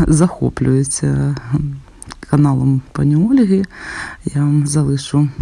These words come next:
фотографію і посиланнячко на цей канал.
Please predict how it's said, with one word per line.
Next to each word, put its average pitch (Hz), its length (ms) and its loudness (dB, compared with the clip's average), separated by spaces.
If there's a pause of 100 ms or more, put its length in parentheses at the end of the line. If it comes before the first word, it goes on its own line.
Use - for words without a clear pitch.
(100)
фотографію 175 720 0 (720)
і 135 120 0
посиланнячко 170 800 -2
на 151 120 2
цей 147 240 -4
канал. 147 440 0